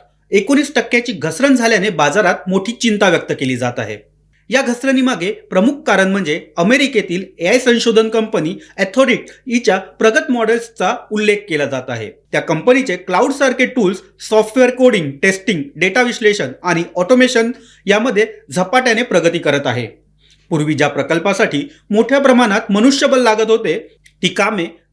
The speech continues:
कमी टीममध्ये आणि अधिक ऑटोमेशनने पूर्ण होऊ शकतात. यामुळे हेडकाउंट आधारित बिलिंग या पारंपरिक मॉडेलवर आधारित भारतीय आयटी कंपन्या या सध्या चिंतेत आहेत. दरम्यान या लाटेत टाटा कन्सल्टन्सी सर्व्हिसेस,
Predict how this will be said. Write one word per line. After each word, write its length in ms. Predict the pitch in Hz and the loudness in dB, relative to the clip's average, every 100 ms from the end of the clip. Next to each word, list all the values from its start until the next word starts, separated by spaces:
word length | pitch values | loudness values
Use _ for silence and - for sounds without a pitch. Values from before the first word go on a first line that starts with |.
| - | 0
कमी 200 | 247 277 | 2 4
टीममध्ये 640 | 302 269 247 240 170 113 - - | 2 2 4 2 0 -2 -6 -4
आणि 220 | 165 165 180 - | -2 0 -4 0
अधिक 300 | 190 254 - - | 4 4 2 -2
ऑटोमेशनने 640 | 190 190 254 254 262 202 226 | 0 4 4 4 2 0 -2
पूर्ण 320 | - 240 226 | -2 0 2
होऊ 180 | 190 170 | 2 2
शकतात. 400 | 156 - 135 120 - _ - | -2 -4 -4 -4 -8 _ -2
यामुळे 460 | 135 143 190 160 - - - | 0 2 2 2 0 -12 -2
हेडकाउंट 480 | 214 285 277 262 254 - | 0 0 0 0 -2 -2
आधारित 360 | 190 190 190 208 147 | -2 -2 -4 -6 -6
बिलिंग 380 | 151 214 220 135 - - | -2 0 0 -4 -14 -4
या 100 | 170 | -2
पारंपरिक 640 | 170 170 180 247 262 269 | 0 0 0 0 0 0
मॉडेलवर 400 | 240 226 220 220 220 156 | 0 0 2 2 0 -2
आधारित 380 | 160 208 180 | 0 0 -2
भारतीय 500 | 160 131 156 - 240 247 | -4 -2 -2 0 0 2
आयटी 260 | 196 190 208 | 0 -2 -2
कंपन्या 520 | 202 180 196 180 170 - - _ - | -4 -2 -2 -2 -2 -6 -18 _ -4
या 180 | 170 202 - - | -2 -2 -4 -8
सध्या 320 | 185 156 208 - | -4 -2 -2 -2
चिंतेत 360 | 202 175 151 147 | -4 0 -2 -2
आहेत. 180 | 120 120 - _ _ _ _ | -6 -8 -14 _ _ _ _
दरम्यान 340 | 147 175 175 117 127 | 0 0 0 -4 -4
या 120 | 135 | -2
लाटेत 360 | 139 156 165 139 - _ _ - | 0 -2 -2 -4 -6 _ _ -4
टाटा 240 | 190 190 | -2 0
कन्सल्टन्सी 640 | 233 202 196 208 208 202 208 | -2 -2 -2 -2 -2 -4 -4
सर्व्हिसेस, 580 | 208 175 175 156 123 | -2 -2 -2 -4 -6